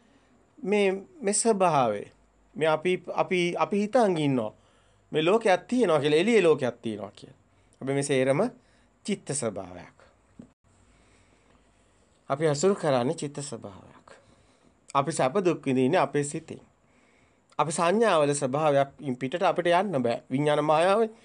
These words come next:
එළියට අපිට යන්න බෑ. මේ විග්‍රහය ඉතාම වැදගත්. විශේෂයෙන්ම මේ නානත්ත කායා කියන මේ රූප ස්වභාව ගොඩක් වගේ අපිට දැනෙන එක.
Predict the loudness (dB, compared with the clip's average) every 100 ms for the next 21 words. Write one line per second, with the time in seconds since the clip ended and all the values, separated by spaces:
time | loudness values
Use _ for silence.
0 | -20 _ 0 2 2 2 2 4 2 0
1 | -4 -10 _ _ _ _ _ _ _ _
2 | _ _ _ _ _ _ -2 0 0 0
3 | 2 2 2 -2 0 -2 -4 -10 -16 _
4 | _ _ _ _ _ _ _ _ _ _
5 | _ -4 -2 2 4 4 4 4 4 2
6 | 0 -2 -4 -2 0 2 2 2 0 -2
7 | -2 -2 -2 -4 -6 -4 -2 0 0 0
8 | -2 -2 -2 -2 -2 -2 -2 0 -2 -8